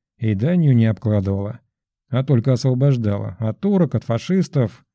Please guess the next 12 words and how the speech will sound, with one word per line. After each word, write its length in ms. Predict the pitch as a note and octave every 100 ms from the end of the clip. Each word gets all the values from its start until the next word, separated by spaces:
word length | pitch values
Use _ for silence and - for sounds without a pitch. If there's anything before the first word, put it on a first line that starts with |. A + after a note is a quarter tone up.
| _ _
и 140 | A#2
на 100 | B2
этот 260 | F3 F#3+ C3
раз 280 | C#3+ D#3 C3
от 120 | A#2
европейско-американской 1500 | A2 A2 G#2+ C3+ C3+ C3+ A#2+ A2 G#2 A2+ G#2+ - A#2 G2+ - _
комарильи. 680 | C3 B2 A#2 G#2 G2 B2 - _ _ _ _ _ _ _ _ _ _ -
Но 160 | D3+
это 160 | G3 G#3
так, 280 | E3 G2+ A2
в 120 | C#3
общем, 540 | D#3 - G#2 G2 G#2